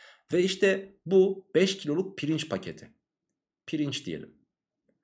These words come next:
Ama bundan kaç tane alıyorduk? İki tane alıyorduk. Dolayısıyla seksen küçüktür diyelim. Seksen küçüktür iki kilo. Yani iki tane, iki paket pirinç ve o da küçüktür yüz otuz demeliyim artık. Bunu anladım.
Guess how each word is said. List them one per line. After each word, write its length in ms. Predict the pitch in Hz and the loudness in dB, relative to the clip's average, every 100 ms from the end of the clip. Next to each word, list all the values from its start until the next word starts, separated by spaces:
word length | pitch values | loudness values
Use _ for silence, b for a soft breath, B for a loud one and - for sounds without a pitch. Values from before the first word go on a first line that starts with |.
| _ | _
Ama 220 | 127 170 | -4 -2
bundan 300 | 165 185 185 | -2 0 0
kaç 220 | 185 196 190 | 0 -4 -4
tane 220 | 165 147 | -6 -2
alıyorduk? 380 | 143 147 196 - | -2 -2 -6 -8
İki 220 | 143 156 | -10 -8
tane 240 | 143 107 95 | -6 -4 -4
alıyorduk. 340 | 95 110 - | -4 -6 -4
Dolayısıyla 480 | 131 139 147 151 151 | -2 -2 -4 -4 -4
seksen 760 | - 147 139 - 160 143 - - _ | -4 -8 -8 -6 -4 -4 -8 -14 _
küçüktür 560 | - 110 110 - 92 | -10 -8 -8 -8 -8
diyelim. 400 | 87 82 95 190 - _ _ | -8 -8 -6 -6 -10 _ _
Seksen 760 | - - 98 - - 92 - - _ _ _ _ _ | -14 -8 -8 -8 -6 -6 -8 -16 _ _ _ _ _
küçüktür 640 | - 117 110 110 123 160 - _ _ - | -12 -8 -8 -6 -6 -6 -8 _ _ -16
iki 220 | - 185 | -8 -8
kilo. 440 | 170 117 85 - - _ | -2 -2 -2 -4 -20 _
Yani 220 | 90 98 | -8 -8
iki 180 | - 190 | -4 -4
tane, 420 | 185 107 90 76 - - | -2 -6 -8 -12 -16 -14
iki 220 | - 127 | -10 -6
paket 380 | 107 - 82 - | -6 -8 -12 -6
pirinç 500 | 143 143 185 - _ - | -4 -4 -6 -10 _ -2
ve 40 | |
o 120 | 147 | 0
da 100 | 160 | 2
küçüktür 480 | 156 - - - 160 123 | -2 -8 -12 -8 -6 -4
yüz 160 | 135 | -2
otuz 300 | 143 139 143 | -2 -4 -4
demeliyim 400 | 113 92 82 82 | -2 -4 -6 -12
artık. 380 | 78 76 - - | -14 -16 -20 -12
Bunu 240 | 113 117 | -6 -4
anladım. 360 | 113 110 98 90 | -4 -4 -6 -8